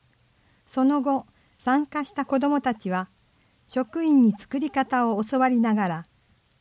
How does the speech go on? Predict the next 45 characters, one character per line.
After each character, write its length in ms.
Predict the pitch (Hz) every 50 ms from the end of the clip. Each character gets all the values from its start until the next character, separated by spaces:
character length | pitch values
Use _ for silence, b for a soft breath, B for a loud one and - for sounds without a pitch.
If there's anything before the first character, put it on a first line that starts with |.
| -
粘 220 | 233 285 330 320 269
土 100 | 262 226
で 120 | 226 202
自 180 | 175 - 196 196
分 220 | 233 302 320 302
だ 120 | 285 302
け 140 | 285 294 294
の 140 | 277 269 247
貯 160 | - 226 214
金 240 | 220 302 294 269 233
箱 340 | 220 214 214 - 185 180 180
を 100 | 180 - _ _ _
思 300 | - 226 240 277 330 330
い 100 | 320 294 294
思 220 | 302 285 269 240 202
い 20 |
に 140 | 185 196 208
作 240 | - - - 180 170
り 100 | 185 175
ま 140 | 170 156
し 80 | - -
た。 180 | - - - - _ _ _ _ _ _ _ _ _ _ _ _ _ _ _ _ _ _ _ _ _ _ _ _ _ _ _ _ _ _ _ _ _ _ _ _ _ -
多 160 | - 233 226
大 240 | 294 302 320 311 294
な 120 | 302 285
る 140 | 240 226 214
貢 240 | 214 - 233 233 220
献 320 | - - 240 233 226 220
を 80 | 202 196
た 160 | - 208 196
た 220 | 196 - 190 185
え 100 | 175 156
る。 160 | 151 156 - _ _ _ _ _ _ _ _ _ _ _ _ _ _ _ _ _ _ _
高 260 | - 285 302 311 302
齢 200 | 294 285 294 277
者 200 | - - 254 233
叙 140 | 208 233 220 -
勲、 240 | - 185 170 170 - _ _ _ _ _ _ _ _ _ _ _ _ _ _ _ -
瑞 280 | 180 202 269 294 302 277
宝 320 | - - 269 262 254 247
総 300 | 220 - - 269 302 320
工 280 | - - - 311 302 285
賞 280 | - - - 208 190
受 200 | 180 151 143 165
賞。 400 | 160 - - 196 165 170 170 151